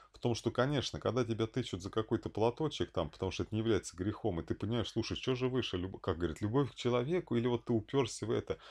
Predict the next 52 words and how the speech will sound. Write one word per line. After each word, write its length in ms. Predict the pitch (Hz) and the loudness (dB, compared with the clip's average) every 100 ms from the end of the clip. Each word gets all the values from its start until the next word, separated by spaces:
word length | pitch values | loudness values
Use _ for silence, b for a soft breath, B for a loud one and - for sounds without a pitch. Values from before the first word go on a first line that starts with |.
| B | B
А 100 | 101 | 2
я 140 | 131 147 | 2 2
вам 120 | 139 | 0
говорю, 240 | 139 143 | -2 0
я 200 | 127 113 | 2 2
вам 100 | 123 | 2
и 40 | 120 | 0
скажу, 360 | - 131 127 | 0 -2 0
вы 100 | 104 | 0
знаете, 340 | 95 135 123 - | 0 -2 -2 -6
потому 280 | - 113 123 | -2 0 0
что 180 | - | 0
есть 240 | 123 123 95 | 0 2 0
грехи, 360 | 113 127 - | 0 -2 -4
я 140 | 165 104 | 2 2
уже 220 | 90 92 | 2 0
опять 300 | 90 92 - | 2 0 -2
это 160 | 78 90 | -6 -6
еще 260 | - 95 | -4 -2
раз, 220 | 78 - | -2 -6
уже 120 | 78 78 | -12 -12
сколько 300 | - 85 85 | -8 -6 -4
раз 160 | 87 | -6
повторяю, 340 | - - 80 - | -8 -4 -2 0
а 60 | |
есть 320 | 113 147 - | 0 0 -4
нет. 400 | 123 131 127 80 - _ _ _ _ _ _ _ _ _ _ - | -4 -2 -2 -4 -8 _ _ _ _ _ _ _ _ _ _ -4
И, 60 | 110 | -4
к 60 | - | 0
сожалению, 640 | 127 127 170 185 143 80 | 0 2 4 4 4 2
когда 320 | 123 120 131 | 4 6 4
ты 120 | - | 4
из-за 240 | 127 107 131 | 2 4 4
ложного 480 | 160 190 123 90 85 | 6 4 4 2 2
греха 360 | 104 113 104 87 | 4 4 4 0
прессуешь 460 | 95 98 101 87 | -2 -4 -2 -2
человека, 520 | - 98 98 92 - | 0 -2 0 -2 -2
ты 160 | 87 147 | -2 -2
погрешаешь. 800 | - 82 92 92 113 104 78 - B B - | -2 -4 -2 -2 0 0 -2 -8 B B -10
И, 80 | |
кстати, 560 | 90 - 139 131 82 - - | -8 -2 0 2 0 -2 -4
тебя 240 | 113 135 | 0 0
будет 320 | 104 127 104 | 0 -2 0
Бог 240 | 95 113 101 | 2 0 0
обличать 480 | 87 98 - 127 - | -2 -6 -2 -4 -2
в 40 | |
любом 280 | 85 104 98 | -4 -4 -6
случае. 440 | - 98 - 90 | -6 -6 -6 -6
Ты 100 | - | -6
будешь 300 | 117 120 - | -2 -2 -2
всегда 340 | - 117 117 151 | -6 -6 0 0
по-, 280 | - - | 0 -4